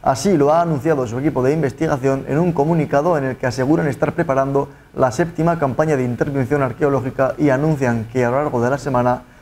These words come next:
se publicarán las fechas de la campaña, así como otros detalles de interés.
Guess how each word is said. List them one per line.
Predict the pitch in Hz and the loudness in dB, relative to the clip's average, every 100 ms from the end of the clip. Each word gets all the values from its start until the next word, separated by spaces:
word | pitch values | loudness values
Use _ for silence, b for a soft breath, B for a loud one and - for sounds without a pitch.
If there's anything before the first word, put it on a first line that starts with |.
| B | B
se | - 147 | -2 0
publicarán | 131 151 147 131 139 139 | 2 2 2 0 2 2
las | 143 | 0
fechas | 147 143 117 | -2 -2 0
de | 135 | 0
la | 143 | 0
campaña, | 147 135 135 135 120 123 | 0 0 0 0 0 -2
así | - 170 170 | -2 -4 -2
como | 147 131 139 | -2 0 0
otros | 147 156 151 143 | 0 0 -2 -2
detalles | 123 139 135 131 | -2 0 0 0
de | 120 | -2
interés. | 120 - - - | -2 -4 -10 -14